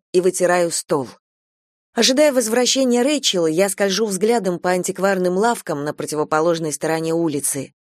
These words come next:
В них продают огромные старинные судовые фонари на деревянных и металлических треногах.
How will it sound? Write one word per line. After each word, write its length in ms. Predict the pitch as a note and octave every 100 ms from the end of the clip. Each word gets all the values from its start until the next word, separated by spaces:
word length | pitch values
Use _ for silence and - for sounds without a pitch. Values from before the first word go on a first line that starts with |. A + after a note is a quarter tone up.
| _
В 80 | F#3
них 180 | G#3+ A3
продают 440 | G3+ G3 G3 F#3+
огромные 520 | F3+ F#3 G#3 G3 F3
старинные 540 | E3 E3+ F3 F#3+ F3 E3
судовые 500 | - E3+ E3+ F3 F3
фонари 460 | - E3+ E3+ G3
на 120 | A3 D#3
деревянных 600 | E3 D#3+ D#3+ F3+ D#3+ -
и 40 |
металлических 760 | D#3 - D#3 D#3 - - D#3 -
треногах. 680 | D3+ E3+ D#3 C3 C3 -